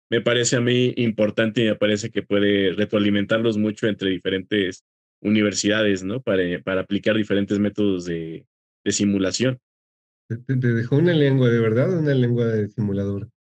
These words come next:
Speaker 1: Era, era simulador, lo hacen con un polímero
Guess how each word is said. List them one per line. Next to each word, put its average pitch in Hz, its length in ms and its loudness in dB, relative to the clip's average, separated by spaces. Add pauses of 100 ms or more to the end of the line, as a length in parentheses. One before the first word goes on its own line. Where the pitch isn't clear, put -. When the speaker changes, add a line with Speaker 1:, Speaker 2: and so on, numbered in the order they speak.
(120)
Speaker 1:
Era, 139 220 2
era 170 260 2
simulador, 151 720 4 (160)
lo 131 120 0
hacen 160 260 0
con 131 200 0
un 170 160 2
polímero 165 640 2